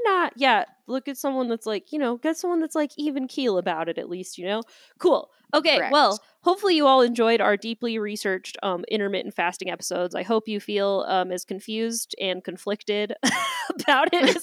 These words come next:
Speaker 1: we do
Speaker 2: <laughs>
Speaker 1: now. Now you can have nice, complicated feelings about it, um,
Speaker 2: Yeah, us
Speaker 1: instead of simple
Speaker 2: too.
Speaker 1: ones. Yay!
Speaker 2: <laughs>
Speaker 1: Yeah. Um, but yeah, I think it's just like a, you know,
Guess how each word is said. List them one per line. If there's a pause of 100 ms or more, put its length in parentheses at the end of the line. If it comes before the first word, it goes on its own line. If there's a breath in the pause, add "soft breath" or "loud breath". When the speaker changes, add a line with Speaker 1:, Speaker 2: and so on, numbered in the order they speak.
(160)
Speaker 1:
we
do
Speaker 2:
<laughs>
Speaker 1:
now. (380 loud breath)
Now
you
can
have
nice,
complicated
feelings (380 loud breath)
about
it,
um,
Speaker 2:
Yeah,
us
Speaker 1:
instead
of
simple
Speaker 2:
too.
Speaker 1:
ones.
Yay!
Speaker 2:
<laughs>
Speaker 1:
Yeah.
Um,
but
yeah,
I
think
it's
just
like
a, (560)
you
know,